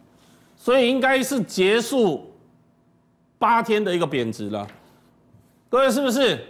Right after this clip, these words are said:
那你看今天一早哦，美国这样在涨哦，到底有什么消息？我看这一条消息最健康。国际货币基金会I M F的总裁啊，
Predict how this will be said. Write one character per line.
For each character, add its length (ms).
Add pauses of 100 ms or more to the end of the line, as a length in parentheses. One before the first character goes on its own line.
(140)
那 160
你 160
看 200
今 220
天 240
一 80
早 260
哦， 200
美 200
国 220
这 100
样 160
在 160
涨 280
哦， 120
到 160
底 120
有 120
什 140
么 140
消 200
息？ 220
我 220
看 200
这 140
一 80
条 160
消 180
息 300 (180)
最 200
健 200
康。 300 (640)
国 180
际 220
货 180
币 180
基 160
金 220
会 140
I 260
M 80
F 260
的 140
总 260
裁 300
啊， 240